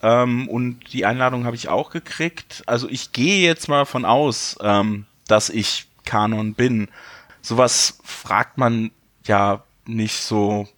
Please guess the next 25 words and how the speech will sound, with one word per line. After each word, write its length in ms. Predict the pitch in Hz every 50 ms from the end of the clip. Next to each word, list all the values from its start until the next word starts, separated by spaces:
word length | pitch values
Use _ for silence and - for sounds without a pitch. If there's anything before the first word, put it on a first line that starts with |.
| _ -
wirklich. 720 | 104 98 98 117 127 123 - 117 110 104 - - - -
<laughs> 680 | 127 - - - 160 - - 208 - - - 165 - -
Wenn, 120 | 202 208 - - - - 185 - - - 151 151 - - - - - - - -
vielleicht 220 | - 165 208 -
frage 160 | - 302 311
ich, 120 | 285 - _
doch, 220 | - 277 262 254
doch, 160 | - - 269
vielleicht 320 | - - 214 170 151 - -
frage 200 | - 175 190 180
ich 100 | 156 143
mal 120 | 123 107
bei 120 | 104 110
meiner 260 | 107 110 107 113 113 113
Redaktion 460 | 110 113 110 - - - 113 113 120
nach. 280 | 120 120 120 113 - _ _ - - - - - - -
Nee, 200 | - 135 160 180 165
ich, 120 | 151 -
ich 240 | 175 139 156 - 143
hab 140 | - - -
schon 200 | - 180 180 185
das 140 | 170 -
Gefühl, 380 | - 156 - - 151 139 135 131
dass 180 | 127 123 - -
ich, 280 | 127 117 - - -